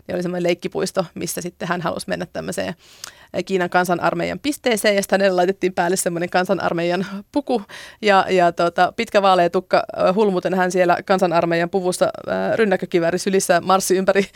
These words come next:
<laughs> leikkipuistoa ja veti kättä lippaa, kun kansallislaulu soi. Niin siinä kohtaa mietin, että nopeastipa se <laughs> ta-, tapahtui, mutta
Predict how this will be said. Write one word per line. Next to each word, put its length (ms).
<laughs> 160
leikkipuistoa 600
ja 140
veti 160
kättä 320
lippaa, 300
kun 120
kansallislaulu 640
soi. 220
Niin 140
siinä 200
kohtaa 300
mietin, 280
että 260
nopeastipa 560
se 140
<laughs> 140
ta-, 320
tapahtui, 600
mutta 360